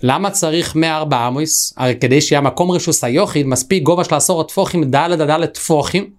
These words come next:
אומר רש"י, כי כאן מדברים כדי להוסיף לו מקום שביסה. אז דלת אמוס יש לו ממילא. אלא מאי, מה התל יכול להועיל לו? שאם התל הוא יותר מארבע אמוס, אז יש לו את כל המקום של התל,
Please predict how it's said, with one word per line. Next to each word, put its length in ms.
אומר 280
רש"י, 500
כי 140
כאן 180
מדברים 600
כדי 280
להוסיף 540
לו 100
מקום 320
שביסה. 400
אז 140
דלת 300
אמוס 360
יש 200
לו 120
ממילא. 600
אלא 280
מאי, 300
מה 460
התל 400
יכול 320
להועיל 320
לו? 140
שאם 280
התל 320
הוא 140
יותר 400
מארבע 440
אמוס, 320
אז 120
יש 160
לו 80
את 100
כל 280
המקום 360
של 160
התל, 360